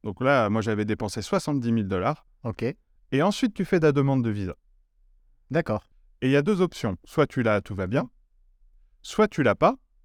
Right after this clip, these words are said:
Speaker 1: Et si tu l'as pas, tu peux plus revenir aux U S. Parce que même si tu demandes un esta en disant, « Bah, mon visa a été refusé », eh ben,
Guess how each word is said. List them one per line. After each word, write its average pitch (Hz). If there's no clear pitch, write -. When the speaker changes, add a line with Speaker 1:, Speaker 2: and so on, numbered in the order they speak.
Speaker 1:
Et 143
si 262
tu 196
l'as 101
pas, 175
tu -
peux 139
plus 214
revenir 135
aux 104
U 98
S. 87
Parce 117
que 131
même 180
si 170
tu 147
demandes 135
un 113
esta 117
en 120
disant, « 110
Bah, 95
mon 107
visa 113
a 104
été 95
refusé », 101
eh 117
ben, 143